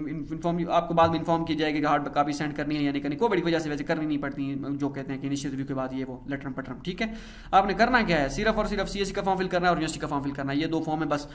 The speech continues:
अ, no need to pay application fee, no need to send hard copies। नेक्स्ट, अ, तेंगनोंग यूनिवर्सिटी के बारे में अभी दो तीन दिन पहले video बना चुका हूँ मैं कि कैसे आपने apply करना है। पन्द्रह अप्रैल last डेट है, just online apply, no need to send hard copies, no need to pay application fee, कुछ भी नहीं पे करना, सिर्फ और सिर्फ सीएससी का फॉर्म फिल करना है, that's it।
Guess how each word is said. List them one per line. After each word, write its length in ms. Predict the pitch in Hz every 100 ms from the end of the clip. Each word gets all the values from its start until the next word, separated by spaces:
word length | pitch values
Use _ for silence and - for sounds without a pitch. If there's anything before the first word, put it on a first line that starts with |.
| - -
अ, 140 | 143
no 80 | 139
need 160 | 185 190
to 80 | 175
pay 100 | 175
application 320 | 170 175 170
fee, 140 | 170
no 80 | 160
need 120 | 151
to 60 | 147
send 100 | 143
hard 180 | 139 135
copies। 200 | 135 - - - -
नेक्स्ट, 440 | - 147 160 165 - - - - - - -
अ, 100 | 143
तेंगनोंग 460 | - 202 202 202
यूनिवर्सिटी 360 | 196 175 175 175
के 100 | 175
बारे 180 | 156 151
में 80 |
अभी 140 | 151 151
दो 160 | 143
तीन 160 | 151 151
दिन 120 | 147
पहले 160 | 143 143
video 200 | 139 139
बना 120 | 139
चुका 160 | 135 139
हूँ 100 | 139
मैं 100 | 135
कि 140 | 143
कैसे 260 | 139 143 143
आपने 160 | 135
apply 200 | 135 139
करना 220 | 135 135 139
है। 60 |
पन्द्रह 260 | 143 196 185
अप्रैल 180 | 185 170
last 200 | 170 170
डेट 100 | 170
है, 60 |
just 200 | 165 175
online 300 | 175 165 160
apply, 180 | 156 160
no 120 | 165
need 140 | 170 165
to 60 | 170
send 80 |
hard 200 | 160 156
copies, 260 | 156 151 151
no 120 | 156
need 140 | 156 147
to 60 |
pay 120 | 147
application 340 | 147 147 147 143
fee, 100 | 143
कुछ 180 | 165 170
भी 120 | 160
नहीं 180 | 156 151
पे 60 |
करना, 220 | 151 151
सिर्फ 240 | 151 160 156
और 80 | 143
सिर्फ 160 | 147
सीएससी 240 | 147 156 147
का 100 | 151
फॉर्म 160 | 139
फिल 100 | 139
करना 200 | 139 139
है, 60 | 135
that's 200 | 135 135
it। 140 | 135